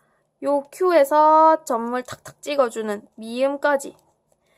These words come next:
그래서 마지막으로 R과 P를 연결을 하는 거야. 아니야.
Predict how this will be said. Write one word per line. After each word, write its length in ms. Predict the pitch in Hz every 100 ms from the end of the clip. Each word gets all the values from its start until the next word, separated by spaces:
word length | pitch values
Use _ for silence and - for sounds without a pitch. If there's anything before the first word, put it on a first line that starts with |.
| _ _ _ -
그래서 380 | 247 240 214
마지막으로 1000 | 202 208 208 233 247 247 214 202 254 285 -
R과 360 | 277 285 233 208
P를 460 | - 269 208 226 -
연결을 460 | 247 262 214 214
하는 240 | 214 208 202
거야. 220 | 190 220 - _ _ _ _ _ _ _ _ _ _ _ _ _ _ _ _ _ _ _ _ - _ _ _ _ _
아니야. 340 | 202 196 185